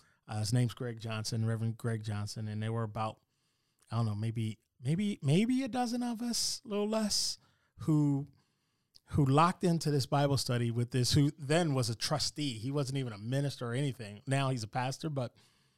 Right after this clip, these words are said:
he just made the scriptures come alive. And, uh, that was my formation.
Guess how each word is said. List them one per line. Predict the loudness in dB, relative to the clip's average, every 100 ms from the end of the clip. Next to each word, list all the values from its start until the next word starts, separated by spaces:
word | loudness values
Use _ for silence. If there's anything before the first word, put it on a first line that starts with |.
| _ _ _ _
he | -2 2 2
just | 0 -2 -2 -2
made | -2 -2 0 -2
the | -4
scriptures | -4 -6 -6 -8 -6
come | -4 -4
alive. | -6 -10 -12 -16 _ _
And, | -8 -6 -6
uh, | -6 -8 -10 -14 _ _ _ _ -4
that | -2 0
was | 0 0
my | 0 0
formation. | 0 0 2 2 0 -4